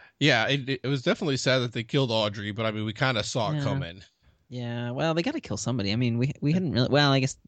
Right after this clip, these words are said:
Speaker 2: yeah, Adrian Cross is a bad guy, so they really hadn't killed anybody good, which is a typical <laughs> twenty-four thing. Somebody dies.
Speaker 1: True.
Speaker 2: <laughs>
Speaker 1: Yeah, so, I mean, they, they, they kinda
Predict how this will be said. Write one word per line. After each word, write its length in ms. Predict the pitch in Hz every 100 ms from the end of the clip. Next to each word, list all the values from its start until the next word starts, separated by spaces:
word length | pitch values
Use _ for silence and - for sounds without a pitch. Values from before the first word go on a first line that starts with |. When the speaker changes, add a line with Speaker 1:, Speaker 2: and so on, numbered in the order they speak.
| -
Speaker 2:
yeah, 200 | - 123 113
Adrian 300 | 135 131 117
Cross 180 | 104
is 60 | -
a 40 | 98
bad 100 | 95
guy, 80 | 123
so 120 | 165
they 100 | 208
really 180 | 220 220
hadn't 160 | 120
killed 200 | - 131
anybody 420 | 120 104 107 98 104 _ _ _ _ _ _ _ _ _ _ _ _ _ _ _ _ _
good, 380 | - 101 104 120 - _ _ _ -
which 200 | 120 117
is 140 | 110
a 40 |
typical 400 | 107 139 - -
<laughs> 60 | 117
twenty-four 460 | - 131 107 104 104
thing. 240 | - 101
Somebody 300 | - 156 104
dies. 420 | 87 76 110 - - _ _
Speaker 1:
True. 320 | - - 196 151 - - -
Speaker 2:
<laughs> 380 | - - - 143
Speaker 1:
Yeah, 260 | 139 127 123
so, 180 | -
I 60 | 139
mean, 120 | 131
they, 120 | 147 143
they, 120 | 139
they 140 | 117
kinda 480 | - 180 165 135 127